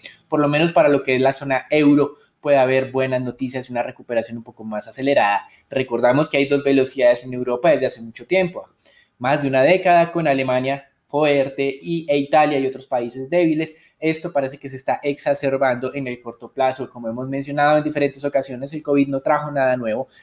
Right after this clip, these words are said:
simplemente está incrementando las tendencias previas. En materias primas, ayer se confirmó un fuerte desplome de inventarios de crudo en Estados Unidos. Durante la última semana cayeron siete punto cinco millones de barriles, los de gasolina cayeron más de tres millones.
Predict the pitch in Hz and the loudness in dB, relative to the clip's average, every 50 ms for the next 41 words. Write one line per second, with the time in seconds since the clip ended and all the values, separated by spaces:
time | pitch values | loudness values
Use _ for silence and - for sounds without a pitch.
0 | _ _ - - 135 131 135 131 135 127 127 135 131 - 131 123 127 - 147 143 | _ _ -10 -10 -6 -4 -2 -2 -2 -4 -6 -8 -6 -4 -4 -4 -4 -4 -8 -12
1 | 139 - 135 135 131 127 123 123 - - 143 139 143 143 147 143 135 131 - 123 | -10 -6 -4 -4 -4 -4 -4 -4 -2 0 0 2 2 2 4 2 2 2 0 -4
2 | 120 113 110 117 113 113 - 117 117 - - - - - - - - - - - | -4 -2 -2 -2 -2 -2 -2 -2 -2 -2 -6 -10 -14 -16 -16 -16 -16 -18 -18 -18
3 | _ _ - - _ - - 160 175 170 165 160 - 170 170 165 165 165 175 175 | _ _ -20 -20 _ -2 2 4 4 4 4 4 4 4 4 4 4 2 0 0
4 | 185 185 180 170 160 - 147 139 139 139 135 - 143 - 151 147 139 - 135 135 | 2 2 2 2 2 0 0 0 0 0 0 -2 -4 -6 -6 -6 -4 -4 -4 -2
5 | 139 147 156 151 147 - 143 135 139 - 143 139 139 - 135 131 135 135 135 127 | 0 0 0 0 0 0 -2 -2 -2 -2 -4 -4 -4 -8 -12 -10 -10 -10 -10 -10
6 | 131 127 123 - 120 120 123 127 127 123 - - 131 127 127 127 127 123 - - | -10 -10 -4 -2 -2 0 -2 -4 -8 -10 -8 -4 -2 0 0 0 -2 -4 -2 0
7 | 127 123 123 131 131 - 175 170 147 127 147 165 - - - - - - - _ | 2 4 4 4 4 4 4 4 6 4 2 0 -2 -6 -12 -16 -16 -16 -6 _
8 | - 170 170 170 170 165 160 175 180 175 175 170 160 156 - 160 165 160 156 151 | 4 4 4 4 4 2 2 2 2 0 0 0 0 0 2 0 0 2 2 2
9 | 160 156 - 139 135 139 139 135 135 - - 139 139 139 131 - 139 135 - 127 | 2 0 -2 -4 -4 -2 -4 -4 -4 -6 -6 -6 -6 -8 -10 -12 -12 -12 -12 -12
10 | - 135 120 - 127 127 123 120 120 120 117 123 120 120 117 131 151 180 175 156 | -12 -12 -12 -12 -10 -8 -8 -6 -6 -6 -4 -2 -2 -2 -2 0 2 2 4 4
11 | 135 127 117 123 117 120 110 - 113 113 113 120 123 - 117 113 117 117 120 120 | 4 2 2 2 2 2 2 0 0 -2 -2 -2 -2 -2 -2 0 0 0 -2 -2
12 | 117 120 117 - 120 117 117 123 135 143 143 110 113 123 - | -2 -4 -6 -4 -4 -2 -2 -2 -2 0 0 0 0 -2 -4